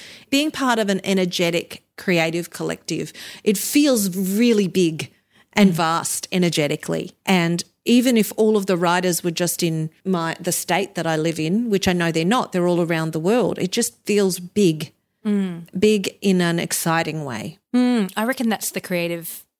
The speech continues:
Speaker 2: energy,
Speaker 1: I
Speaker 2: don't you
Speaker 1: do
Speaker 2: think?
Speaker 1: too, yeah.
Speaker 2: Like, creative energy is quite expansive. I mean, I think that's just the word for it for me. It's expansive and connection to all. Like, where can we truly say that about other things in our world?
Speaker 1: Mm-hmm.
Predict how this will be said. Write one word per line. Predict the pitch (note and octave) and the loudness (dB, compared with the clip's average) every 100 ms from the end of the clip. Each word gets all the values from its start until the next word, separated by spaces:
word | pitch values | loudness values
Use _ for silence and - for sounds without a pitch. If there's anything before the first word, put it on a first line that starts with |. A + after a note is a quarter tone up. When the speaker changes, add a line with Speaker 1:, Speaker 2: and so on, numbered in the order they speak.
| - | -6
Speaker 2:
energy, | F3+ E3+ E3 E3 F#3 | -4 -4 -6 -10 -4
Speaker 1:
I | B3 | 0
Speaker 2:
don't | C#4 | 2
you | A#3 | 2
Speaker 1:
do | G3 | 2
Speaker 2:
think? | B3+ G3 | 2 0
Speaker 1:
too, | F3+ | -2
yeah. | G3 G3+ F3+ F3 _ - | -2 0 0 -4 _ -10
Speaker 2:
Like, | G3+ | -8
creative | - A3 A3 G#3 | -4 -2 0 -2
energy | G3 G3 F#3+ F#3 | -2 -2 -2 -4
is | - | -4
quite | G3 F#3 | -4 -4
expansive. | F3+ - F3 E3 - E3+ E3 E3 - - _ _ _ _ _ _ _ - | -6 -6 -6 -6 -6 -4 -4 -6 -12 -18 _ _ _ _ _ _ _ 0
I | |
mean, | G3+ | 0
I | G3 | 0
think | G3+ A3+ _ | -6 -8 _
that's | - G3 - | -8 -6 -6
just | - | -6
the | G3 | -6
word | E3 F#3 | -6 -6
for | G#3 E3 | -8 -12
it | - | -10
for | - | -8
me. | D#3+ F3+ F3 | -6 -6 -8
It's | - | -12
expansive | F#3 - - F#3+ G3 G3+ F3 | -10 -8 -6 -6 -4 -4 -6
and | E3+ | -8
connection | E3+ F3+ F#3 F3+ | -6 -8 -6 -6
to | E3 | -6
all. | F#3+ F3 F3 D#3+ D#3+ - _ _ _ _ _ _ _ _ - | -4 -2 -2 -6 -10 -16 _ _ _ _ _ _ _ _ -4
Like, | A#3 - | -4 -2
where | C4 E4 | -2 0
can | G4 | -2
we | F#4+ D4+ G#3 | 0 -2 -2
truly | - A#3 A#3 A3 | -6 -4 -2 -2
say | - F3+ F3+ | -4 -6 -6
that | F3 D#3 | -6 -8
about | D#3+ E3 E3 - - | -8 -8 -8 -10 -10
other | F3+ F#3 | -6 -6
things | - E3+ D#3+ | -4 -6 -4
in | E3 | -6
our | D3 | -8
world? | D3 D3 E3 F3 - | -10 -14 -16 -6 2
Speaker 1:
Mm-hmm. | G3 A#3 A#3 | 4 4 2